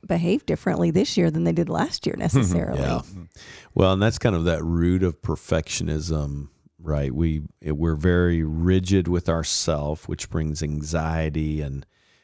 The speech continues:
Speaker 3: woulda, coulda, shoulda, I gotta, I gotta be good. And it always overflows. That rigidity toward ourself always overflows on other
Speaker 1: Mm.
Speaker 3: people. So
Speaker 2: Mm.
Speaker 1: Yeah.
Speaker 3: am I giving myself grace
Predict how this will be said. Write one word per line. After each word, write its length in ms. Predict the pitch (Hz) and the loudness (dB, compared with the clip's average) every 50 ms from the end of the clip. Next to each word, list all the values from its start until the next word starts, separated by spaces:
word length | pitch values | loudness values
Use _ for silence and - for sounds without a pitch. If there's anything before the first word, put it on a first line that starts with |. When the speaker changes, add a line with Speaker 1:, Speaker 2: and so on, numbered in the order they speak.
| _ _ - | _ _ -2
Speaker 3:
woulda, 160 | 78 82 82 | 0 0 0
coulda, 220 | 76 - 87 78 76 | 2 0 0 0 0
shoulda, 280 | - - 82 80 80 | -2 -2 -2 -2 -2
I 140 | 73 73 76 | -2 -4 -4
gotta, 320 | 76 76 76 76 80 76 71 - | -2 -2 -2 0 0 -2 -4 -6
I 100 | - 78 78 | -8 -8 -4
gotta 180 | 80 80 76 | -4 -2 -2
be 200 | 73 69 80 78 | -2 -2 -2 -2
good. 640 | 69 71 - 82 80 80 76 73 76 76 71 78 73 _ _ - | -2 -2 -2 0 0 0 0 -2 -2 -4 -4 -6 -8 _ _ -8
And 120 | 82 78 | -6 -4
it 100 | 78 - | -4 -4
always 540 | - 67 80 90 92 95 90 90 82 76 - - - 76 82 82 80 76 76 73 73 - - - | -2 0 2 2 2 4 2 2 0 0 -4 -6 -4 -2 0 0 0 -2 -4 -6 -6 -10 -8 -6
overflows. 880 | - 82 82 82 80 78 73 73 71 69 69 69 67 - - - - - - | -4 -2 0 0 0 -2 -2 -2 -4 -4 -4 -6 -6 -8 -8 -10 -10 -10 -8
That 180 | 73 71 62 | -6 -6 -4
rigidity 880 | 65 76 76 71 67 87 87 87 87 90 87 82 82 82 80 78 73 71 | -4 -4 -4 -4 -4 -2 0 0 0 0 0 0 0 -2 -2 -2 -4 -6
toward 340 | - - - 82 82 78 71 | -6 -6 -4 -2 -2 -2 -2
ourself 560 | 67 69 71 - - - 85 82 80 - - - | -4 -6 -6 -4 -2 0 0 0 0 -2 -4 -6
always 440 | 78 78 85 87 87 85 80 76 - | -2 0 2 2 2 2 0 -2 -2
overflows 640 | 76 71 73 76 - - - 50 - - - - | -4 -4 -4 -6 -8 -6 -6 -6 -4 -4 -6 -6
on 160 | - - - - | -8 -8 -8 -6
other 80 | - 185 185 180 | -4 -2 0 0
Speaker 1:
Mm. 160 | 180 175 170 | 0 0 -2
Speaker 3:
people. 240 | 160 160 160 202 185 | -2 -2 -4 -4 -6
So 240 | - - 92 80 92 | -4 -2 -2 0 0
Speaker 2:
Mm. 160 | 98 101 95 | 0 0 -2
Speaker 1:
Yeah. 180 | 92 90 - - - - - _ - | -4 -4 -6 -8 -12 -12 -18 _ -6
Speaker 3:
am 140 | 78 80 80 | -2 0 0
I 80 | 78 80 | 0 0
giving 280 | 80 98 107 123 123 | 2 4 4 4 4
myself 480 | 120 117 113 104 - - 101 92 87 - | 4 4 2 2 4 4 4 4 2 -2
grace 640 | - - 80 78 76 80 90 95 - - - - - | -2 -2 0 0 2 2 0 0 0 -4 -6 -8 -10